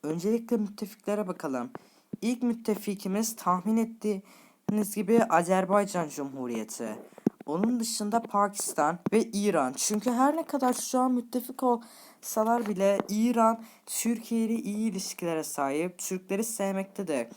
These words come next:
Üstelik İran-Irak Savaşı'nın da intikamı için İran gerçekten doğru bir seçim olmuştu Türkiye için. Rusya ise her ne kadar İran olsa bile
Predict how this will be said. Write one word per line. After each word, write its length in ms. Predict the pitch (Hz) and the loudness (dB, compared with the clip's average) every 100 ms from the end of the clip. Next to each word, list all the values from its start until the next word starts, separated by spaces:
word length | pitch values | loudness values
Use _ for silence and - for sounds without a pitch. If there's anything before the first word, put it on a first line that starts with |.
| - - _ | -14 -14 _
Üstelik 520 | 175 - 196 226 226 - | -8 -4 -2 -2 -2 -2
İran-Irak 800 | 208 233 233 - 220 233 240 240 | 0 4 4 2 0 2 0 -2
Savaşı'nın 640 | - 208 214 - 208 214 | -2 0 -2 -4 -4 -4
da 40 | |
intikamı 680 | 208 190 185 - 208 202 208 | -4 -6 -6 -4 0 0 2
için 440 | 220 220 - 220 220 - - _ 185 | -2 -2 -2 -2 -2 -10 -20 _ -4
İran 540 | 202 220 208 214 220 - - _ | 0 2 2 2 -2 -8 -20 _
gerçekten 680 | 160 196 196 202 196 208 208 | 0 0 0 -8 -4 -2 0
doğru 320 | 185 190 202 185 | 0 2 2 0
bir 80 | |
seçim 440 | - - 139 143 143 | -4 -6 -8 -8 -8
olmuştu 400 | 143 135 - 135 | -6 -8 -10 -12
Türkiye 480 | - 135 131 131 123 | -8 -8 -8 -6 -6
için. 400 | - - 113 117 - - - - | -8 -8 -8 -10 -16 -20 -14 -6
Rusya 340 | 220 233 269 | -4 -2 0
ise 220 | 262 262 | 2 2
her 240 | 247 240 240 | 4 4 2
ne 100 | 247 | 0
kadar 280 | 247 247 233 | -2 0 0
İran 360 | 240 240 240 | 0 0 0
olsa 840 | 233 226 226 - - - - 262 226 | 2 0 0 -4 -4 -12 -4 0 0
bile 460 | 202 220 233 233 | 2 2 2 0